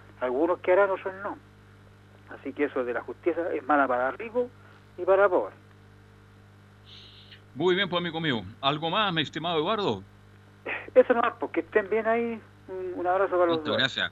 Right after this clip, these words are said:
Speaker 3: Gracias. Eh, sí, obviamente, pero obviamente que tiene más posibilidades el que tiene más plata, obviamente,
Speaker 2: Obvio.
Speaker 3: con,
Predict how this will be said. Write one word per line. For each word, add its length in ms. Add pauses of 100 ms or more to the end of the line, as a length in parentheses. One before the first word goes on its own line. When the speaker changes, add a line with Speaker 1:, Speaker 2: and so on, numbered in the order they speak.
(680)
Speaker 3:
Gracias. 320 (800)
Eh, 420 (180)
sí, 380
obviamente, 400 (1160)
pero 160
obviamente 320
que 80
tiene 220
más 140
posibilidades 540
el 100
que 100
tiene 180
más 100
plata, 340
obviamente, 320
Speaker 2:
Obvio. 380
Speaker 3:
con, 160